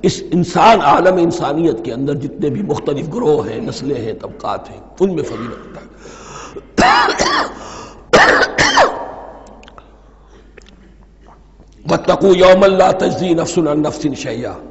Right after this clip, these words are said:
मैं अर्ज कर चुका हूं, अब तीसरी मरतबा फिर अर्ज कर रहा हूं,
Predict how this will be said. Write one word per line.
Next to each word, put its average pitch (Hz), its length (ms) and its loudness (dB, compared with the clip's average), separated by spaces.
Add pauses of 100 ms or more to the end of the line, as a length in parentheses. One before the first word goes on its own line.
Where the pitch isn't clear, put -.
(1120)
मैं 120 80 -4
अर्ज 135 160 0
कर 170 160 0
चुका 170 220 0
हूं, 160 100 4
अब 156 140 0
तीसरी 175 260 -2
मरतबा 143 380 -4
फिर 143 180 -2
अर्ज 110 160 -6
कर 135 140 -8
रहा 139 160 -8
हूं, 98 120 -8